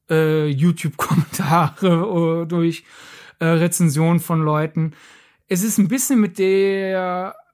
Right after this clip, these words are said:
Familie in Tohuwabohu total wie mit Speedy Gonzales. Denn in den achtzigern und neunzigern haben sich einige U-S-Sender geweigert, Speedy Gonzales-Cartoons zu zeigen, mit der Begründung, Oh,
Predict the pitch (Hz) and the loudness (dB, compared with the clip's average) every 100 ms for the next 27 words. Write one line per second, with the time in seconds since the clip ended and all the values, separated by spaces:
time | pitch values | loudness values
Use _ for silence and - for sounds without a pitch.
0 | _ - 180 175 180 185 175 175 175 - | _ -4 2 4 4 2 2 -2 -4 -4
1 | 170 175 165 - 170 165 151 160 165 165 | -2 -2 -2 -2 -2 0 -2 -2 -4 -6
2 | 143 151 151 156 156 _ _ _ _ 160 | -4 -2 -2 -4 -8 _ _ _ _ 0
3 | 180 170 - - 381 403 269 254 262 - | 2 0 -4 -6 -4 -2 0 0 0 -2
4 | 277 277 - 160 - - - _ 185 220 | -2 -2 -2 -4 -6 -14 -18 _ 0 0
5 | 220 240 - - 233 220 208 196 247 247 | 0 -4 -4 -4 0 0 2 0 0 0
6 | 170 160 175 175 160 185 247 233 220 165 | 0 0 -2 -4 -4 0 2 2 0 0
7 | 208 233 - 139 127 113 113 - - - | -2 -2 -4 -4 -4 -6 -10 -18 -20 -8
8 | - 135 156 208 214 208 - 226 233 202 | -4 -2 0 0 0 -4 -2 0 2 2
9 | 196 180 180 202 226 - 160 - 143 147 | 0 0 -2 0 -2 -2 -6 -4 -2 -2
10 | 170 - 170 151 147 151 165 208 254 - | -4 -6 -12 -8 -4 -4 -2 -2 -4 -12
11 | - - - 202 220 190 160 208 240 220 | -20 -20 -4 0 2 2 2 2 4 2
12 | - _ 170 185 139 | -4 _ 0 2 2